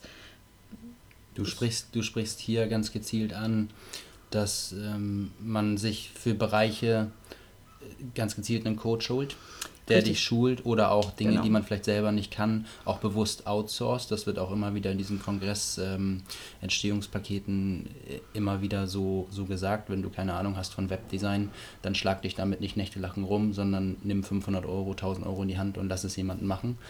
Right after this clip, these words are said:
Speaker 2: Genau.
Speaker 1: Und
Speaker 2: Also
Speaker 1: nimm die
Speaker 2: das
Speaker 1: Abkürzung. Und das ist auch ein Teil dieser, dieser Entwicklung, zu lernen, was kann ich, was kann ich nicht. Was ich noch wissen, gerne wissen möchte, ist ein Punkt, ähm, diese, dieser Weg in den Kongress, den ihr gegangen seid. Und, ähm,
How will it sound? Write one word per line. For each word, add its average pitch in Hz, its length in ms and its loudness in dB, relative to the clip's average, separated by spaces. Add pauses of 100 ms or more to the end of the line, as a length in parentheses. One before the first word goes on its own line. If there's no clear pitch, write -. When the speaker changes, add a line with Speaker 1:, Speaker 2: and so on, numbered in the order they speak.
Speaker 2:
Genau. 160 260 6
Speaker 1:
Und 104 140 2
Speaker 2:
Also 107 160 8
Speaker 1:
nimm 202 100 12
die - 120 8
Speaker 2:
das 98 80 8
Speaker 1:
Abkürzung. 110 480 4
Und 104 100 4
das 104 120 2
ist 107 140 0
auch 107 160 4
ein 110 80 4
Teil 101 220 2
dieser, 98 320 2
dieser 95 260 0
Entwicklung, 107 920 4
zu - 160 0
lernen, 101 320 6
was 95 120 0
kann 104 200 2
ich, 95 140 0
was 95 160 -4
kann 98 180 0
ich 95 100 -4
nicht. 110 240 0 (500)
Was 110 200 2
ich 120 160 0
noch 131 180 0
wissen, 120 420 2 (320)
gerne 113 220 4
wissen 120 220 6
möchte, 120 280 4
ist 113 200 -2
ein 107 220 0
Punkt, 127 340 -2 (880)
ähm, 104 520 4 (400)
diese, 110 300 2
dieser 107 340 2
Weg 135 240 8
in 110 220 4
den 107 120 6
Kongress, 113 460 2
den 104 160 2
ihr 101 100 2
gegangen 113 380 6
seid. 98 440 0
Und, 98 420 -2
ähm, 95 420 0